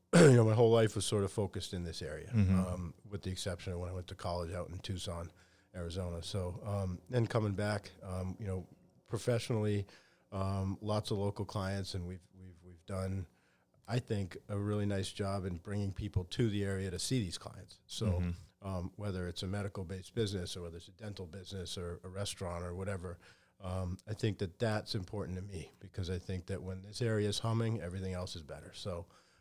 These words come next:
Speaker 1: um, you know, you love going into a place and seeing a lot of people in the restaurant or, um, y-, y-, busy dental offices and things like that. So it's, it's just a good, a good thing to draw people to these, to these areas, um, because you don't always have to, to go into a big city to get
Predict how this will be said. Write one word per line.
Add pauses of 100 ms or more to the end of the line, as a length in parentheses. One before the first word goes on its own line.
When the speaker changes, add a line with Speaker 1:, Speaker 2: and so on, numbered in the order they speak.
Speaker 1:
um, (100)
you
know,
you
love
going
into
a
place
and
seeing
a
lot
of
people
in
the
restaurant
or, (400)
um, (320)
y-, (100)
y-, (320)
busy
dental
offices
and
things
like
that.
So
it's,
it's
just
a
good,
a
good
thing
to
draw
people
to
these, (300)
to
these
areas, (120)
um,
because
you
don't
always
have
to, (360)
to
go
into
a
big
city
to
get